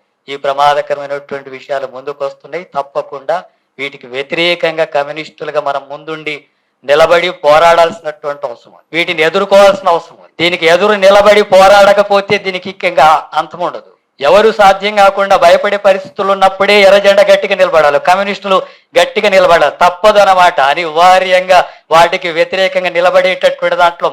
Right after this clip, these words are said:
మొత్తం దేశంలోనే కమ్యూనిస్టులు ముందుండి తీరాల్సిన అవసరం ఉంది. ఇప్పుడు తీరాల్సిన అవసరం ఉంది. కొన్ని నష్టాలు జరగవచ్చు, కొన్ని త్యాగాలు చేయాల్సిన పరిస్థితి రావచ్చు, కొన్ని ఇబ్బందులు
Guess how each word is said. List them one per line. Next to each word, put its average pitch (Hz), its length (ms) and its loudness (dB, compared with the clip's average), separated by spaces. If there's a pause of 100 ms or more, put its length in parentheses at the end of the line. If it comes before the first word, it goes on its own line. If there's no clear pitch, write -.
(100)
మొత్తం 180 460 -2
దేశంలోనే 185 720 -2 (320)
కమ్యూనిస్టులు 190 680 -2
ముందుండి 190 600 -6
తీరాల్సిన 190 580 0
అవసరం 170 260 -4
ఉంది. 147 180 -8
ఇప్పుడు - 200 -16 (340)
తీరాల్సిన 214 420 2
అవసరం 190 300 -2
ఉంది. 131 140 -10
కొన్ని 170 240 -4
నష్టాలు 220 400 2
జరగవచ్చు, 202 380 -2
కొన్ని 156 200 -4
త్యాగాలు 208 420 2
చేయాల్సిన 214 300 2
పరిస్థితి 190 360 -2
రావచ్చు, 147 280 -2
కొన్ని 156 180 -4
ఇబ్బందులు 220 460 0